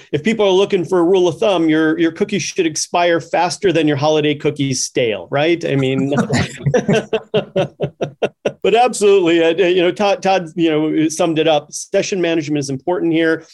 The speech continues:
Atlassian certainly has one of the biggest footprints out there, but whatever you are using for, uh, any sort of cloud-based,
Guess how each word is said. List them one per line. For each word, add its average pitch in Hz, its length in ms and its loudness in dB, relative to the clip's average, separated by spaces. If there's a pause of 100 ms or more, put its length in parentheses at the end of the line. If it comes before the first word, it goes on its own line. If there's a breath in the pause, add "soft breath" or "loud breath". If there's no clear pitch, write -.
(180 loud breath)
Atlassian 170 640 0
certainly 180 540 -2
has 131 400 -2
one 139 140 -2
of 131 60 -6
the 127 60 -10
biggest 156 420 -4
footprints 123 440 -8
out 117 200 -8
there, 120 200 -2
but 143 280 -4
whatever 180 1000 0 (420)
you 156 140 0
are 143 120 2
using 123 440 -4
for, 123 640 -2
uh, 135 200 -6
any 180 200 0
sort 135 320 -2
of 127 360 -2
cloud-based, 135 840 -2